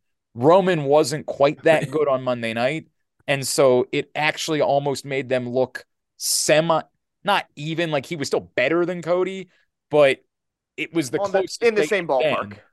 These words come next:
Speaker 1: Like, Cody was still at the same place.
Speaker 3: Yeah.
Speaker 1: It's just that instead of Roman being a thirteen,
Speaker 3: Well,
Speaker 1: he was, like, an eight
Speaker 3: the,
Speaker 1: on Monday night.
Speaker 3: the one thing I did really appreciate about that promo was that he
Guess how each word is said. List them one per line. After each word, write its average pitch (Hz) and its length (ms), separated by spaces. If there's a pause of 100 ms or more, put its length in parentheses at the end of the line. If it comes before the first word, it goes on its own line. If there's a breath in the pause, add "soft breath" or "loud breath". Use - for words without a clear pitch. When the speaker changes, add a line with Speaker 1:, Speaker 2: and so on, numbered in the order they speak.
(380)
Speaker 1:
Like, 147 140
Cody 220 280
was 170 140
still 190 240
at 175 80
the 156 80
same 156 260
place. 165 520 (380)
Speaker 3:
Yeah. - 100
Speaker 1:
It's - 160
just 170 160
that 156 160
instead 147 280
of 143 120
Roman 156 300
being 135 260
a 117 40
thirteen, 139 600
Speaker 3:
Well, 113 100
Speaker 1:
he 127 100
was, 117 200
like, 117 140
an 107 120
eight 113 240
Speaker 3:
the, - 100
Speaker 1:
on 101 220
Monday 82 320
night. - 180 (420)
Speaker 3:
the 196 80
one 196 260
thing 277 140
I 175 80
did 151 240
really 156 320
appreciate 151 520
about 165 280
that 165 200
promo 170 680 (100)
was 147 400
that 147 320
he 147 240